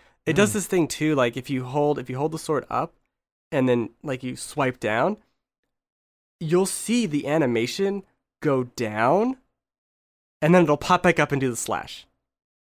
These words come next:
Speaker 1: It's
Speaker 2: That's weird.
Speaker 1: I'm pretty sure it did that on
Speaker 2: Like you're winding
Speaker 1: it,
Speaker 2: them up or
Speaker 1: I'm
Speaker 2: something.
Speaker 1: pretty sure it did that on the Wii too. Like, it has to register 'cause it's following your movement,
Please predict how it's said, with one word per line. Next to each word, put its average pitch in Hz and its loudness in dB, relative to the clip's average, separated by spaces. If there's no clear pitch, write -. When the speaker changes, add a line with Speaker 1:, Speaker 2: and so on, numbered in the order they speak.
Speaker 1:
It's - -2
Speaker 2:
That's 160 -2
weird. 135 4
Speaker 1:
I'm 139 0
pretty 202 -4
sure 220 2
it 147 -2
did 160 0
that 160 4
on 156 0
Speaker 2:
Like 135 0
you're 135 6
winding 135 6
Speaker 1:
it, - -
Speaker 2:
them 120 6
up 131 6
or 117 6
Speaker 1:
I'm 104 2
Speaker 2:
something. 104 0
Speaker 1:
pretty 104 -2
sure 214 2
it 175 0
did 175 0
that 170 4
on 165 4
the 147 2
Wii 135 -2
too. 127 0
Like, 123 0
it 147 -2
has 196 0
to 190 0
register 127 0
'cause 165 2
it's - -4
following 196 4
your 120 4
movement, 139 2